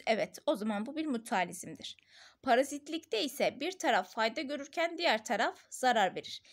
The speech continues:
Yine bizim bağırsaklarımızda bulunan, e, bağırsak solucanları. Bunlar ne yapıyor? Bizim yediğimiz besinleri yiyerek bizim onlardan enerji almamızı engelliyor. Bize zarar veriyor. Peki kendisi besinleri yiyerek fayda görüyor mu? Görüyor. Bu da nedir? Parazitliktir.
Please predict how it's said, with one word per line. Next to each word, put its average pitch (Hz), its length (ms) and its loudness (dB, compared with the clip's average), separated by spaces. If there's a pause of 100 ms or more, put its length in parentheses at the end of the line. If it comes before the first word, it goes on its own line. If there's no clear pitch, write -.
(140)
Yine 403 200 2
bizim 370 260 -2
bağırsaklarımızda 302 920 2
bulunan, 226 400 -2 (380)
e, 220 420 4
bağırsak 330 440 6
solucanları. 190 840 0 (260)
Bunlar 359 320 4
ne 453 60 0
yapıyor? 285 460 0
Bizim 339 380 -4 (120)
yediğimiz 262 580 0
besinleri 214 540 0
yiyerek 254 680 0 (140)
bizim 277 220 -2
onlardan 247 560 0
enerji 254 500 2
almamızı 220 540 0 (140)
engelliyor. 185 640 2
Bize 269 220 0
zarar 214 420 4
veriyor. - 320 -8 (280)
Peki - 260 -6
kendisi 285 540 0
besinleri 240 500 0
yiyerek 202 320 2
fayda 220 300 0
görüyor 226 400 -2
mu? 285 160 -4
Görüyor. 196 400 -4
Bu 226 100 -6
da 233 60 2
nedir? 226 300 -4
Parazitliktir. - 840 -6